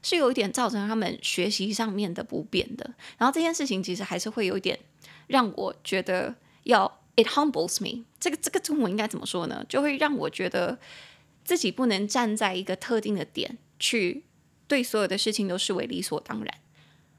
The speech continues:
我也是以前高中的时候有发生一件事情，是我高中的时候，那个时候智慧型手机还，还算，已经开始算普遍了，但我自己拿的还是掀盖式手机。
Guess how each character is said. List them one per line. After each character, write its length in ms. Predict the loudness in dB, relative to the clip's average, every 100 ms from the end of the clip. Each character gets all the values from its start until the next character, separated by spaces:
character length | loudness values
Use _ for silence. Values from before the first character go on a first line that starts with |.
| 0
我 120 | 4
也 80 | 4
是 220 | 2 -2 -4
以 140 | -8
前 240 | -2 0 0
高 200 | 2 2
中 180 | 2 0
的 120 | 0
时 60 |
候 80 | -2
有 80 | -2
发 180 | 0 0
生 120 | 0
一 60 | -2
件 220 | -2 0
事 160 | -2
情， 240 | -2 -2 -2
是 320 | 0 0 0 -6 -2
我 160 | 2 2
高 240 | 2 0
中 160 | 2 2
的 100 | 2
时 160 | -2
候， 240 | 0 0 0
那 60 | -2
个 60 |
时 60 | -2
候 60 | 0
智 140 | 2
慧 100 | 2
型 180 | 2 0
手 200 | -2 -4
机 220 | -2 -4
还， 300 | -2 -4 -4 -6
还 140 | -8
算， 320 | -4 -2 -2 -4 _ _ _ _
已 80 | 2
经 140 | 2
开 200 | 2 2
始 140 | 0 2
算 220 | 2 0
普 160 | -2 -4
遍 200 | -2 -2
了， 120 | -2
但 120 | 0 2
我 100 | 2
自 140 | 0
己 80 | -2
拿 180 | -4 -6
的 60 |
还 140 | -4 -2
是 60 |
掀 220 | 0 0
盖 160 | -2 -2
式 160 | -4 -4
手 220 | -6 -6
机。 280 | -8 -8